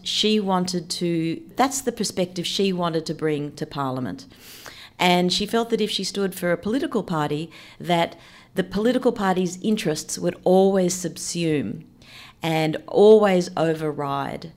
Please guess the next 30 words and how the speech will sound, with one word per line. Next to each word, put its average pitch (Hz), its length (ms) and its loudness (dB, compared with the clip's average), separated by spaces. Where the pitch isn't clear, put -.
women's 151 460 0
interests. - 720 -6
And 160 540 0
she 180 140 -4
couldn't 214 200 2
abide 233 280 4
that, 160 380 -2
so 175 380 2
she 185 260 -2
stood 180 520 -2
as 160 640 -2
an 175 120 2
independent. 147 720 -4
And 180 240 2
this 285 260 0
speech - 800 -2
was 185 680 4
the 180 180 -4
first - 760 0
speech - 520 0
that - 180 -4
she 175 140 -2
gave, 175 640 0
the 180 200 -2
opening 254 460 6
speech 196 420 -2
of 185 140 -6
her 170 180 0
political 165 520 -6
campaign, 139 680 -8